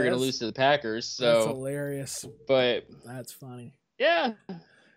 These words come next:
Speaker 2: Yeah, no,
Speaker 1: I'm
Speaker 2: look,
Speaker 1: glad
Speaker 2: oh, oh,
Speaker 1: that's what I
Speaker 2: I
Speaker 1: got.
Speaker 2: mean, I mean, it just shows, I mean,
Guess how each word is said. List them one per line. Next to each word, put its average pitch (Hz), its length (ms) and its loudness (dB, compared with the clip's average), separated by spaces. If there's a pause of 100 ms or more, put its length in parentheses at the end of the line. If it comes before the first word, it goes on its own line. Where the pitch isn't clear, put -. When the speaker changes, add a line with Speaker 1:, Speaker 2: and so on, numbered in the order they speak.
Speaker 2:
Yeah, 240 240 10
no, 247 200 6
Speaker 1:
I'm 226 60 4
Speaker 2:
look, 247 220 8
Speaker 1:
glad 220 180 6
Speaker 2:
oh, - 20 0
oh, 220 260 6
Speaker 1:
that's - 240 -6
what 247 180 2
I 262 160 4
Speaker 2:
I - 40 2
Speaker 1:
got. 220 140 4
Speaker 2:
mean, 214 320 0
I 196 80 2
mean, 247 180 2
it 262 100 0
just 285 240 -6
shows, 226 380 2
I 202 80 2
mean, 202 380 -2